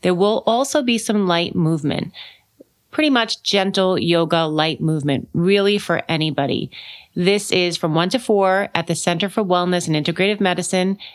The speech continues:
It's in the New York area, and I'll leave all the information below. I'm still really pumped for the new year. I really do love the new year and the vibration, and it feels good. So I hope everyone's doing well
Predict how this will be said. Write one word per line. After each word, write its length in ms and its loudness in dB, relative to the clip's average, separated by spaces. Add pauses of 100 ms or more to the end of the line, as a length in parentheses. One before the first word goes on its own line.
(100)
It's 160 -4
in 80 2
the 60 0
New 100 2
York 260 0
area, 560 2
and 80 -2
I'll 80 -2
leave 260 0
all 500 0
the 100 -2
information 840 -2 (120)
below. 540 -2 (460)
I'm 260 -2
still 500 0
really 300 2
pumped 400 -2
for 100 0
the 80 2
new 160 0
year. 460 -2
I 400 0
really 240 2
do 360 0
love 340 2
the 80 0
new 180 2
year 400 0
and 180 0
the 60 -2
vibration, 720 0 (460)
and 600 2 (100)
it 340 0
feels 360 0
good. 340 0 (300)
So 140 0
I 100 2
hope 160 0
everyone's 420 0
doing 360 0
well 440 0